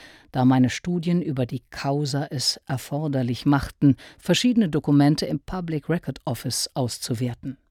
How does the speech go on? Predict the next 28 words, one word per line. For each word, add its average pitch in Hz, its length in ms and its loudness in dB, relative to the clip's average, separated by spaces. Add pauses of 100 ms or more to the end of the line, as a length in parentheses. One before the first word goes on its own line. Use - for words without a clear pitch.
(480)
Außerdem 147 560 4
ist - 320 -6
Oxford 139 640 -4
im 123 200 2
September 131 640 -2
keine 160 300 0
Freude. 143 480 -2 (2250)
Anfangs 226 520 4
war 180 120 4
ich - 220 -4
unsicher, 139 560 2
wo 143 100 0
ich 123 120 -6
logieren 143 500 0
sollte. 120 460 -4 (580)
Für - 180 -4
ein, 143 200 2
zwei 135 260 2
Nächte 151 520 0
kann 165 200 -8
ich 151 200 -8
stets - 640 -6
auf 135 200 -6
freundliche 135 680 -4
Aufnahme 139 540 0
in 151 200 -6
Timothys 131 600 -2
Wohnung 143 440 4